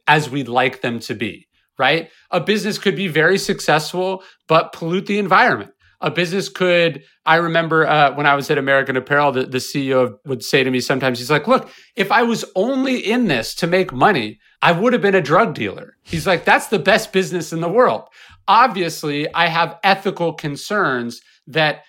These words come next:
guide me, that act as a sort of, uh, a, a set of boundaries for what I'm willing to do and what I'm not willing to do. And so you've gotta think about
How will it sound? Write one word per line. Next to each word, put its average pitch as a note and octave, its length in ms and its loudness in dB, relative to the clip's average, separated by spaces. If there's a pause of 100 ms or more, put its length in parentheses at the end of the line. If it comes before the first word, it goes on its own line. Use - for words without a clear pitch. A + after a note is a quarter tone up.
(140)
guide F3 520 2
me, A#2 280 -6
that C3 260 -2
act E3 300 0
as D3+ 260 -2 (180)
a C#3+ 120 -4
sort D#3 280 -2
of, B2+ 200 -4
uh, B2 400 0 (400)
a, C3+ 220 -2
a D3+ 80 -4
set - 440 0
of C3 240 -6
boundaries B2+ 840 -2
for D3 420 0
what F3+ 320 2
I'm E3 160 0
willing D#3 300 -2
to D3+ 100 -10
do D3 300 -4
and D3 100 -6
what E3 140 2
I'm F3 100 -2
not A3+ 240 2
willing A2 300 -4
to - 120 -20
do. - 140 -18 (480)
And E3+ 160 -6
so G3 220 0
you've G3 260 -4
gotta A3 220 4
think A3+ 400 -4
about C3+ 540 2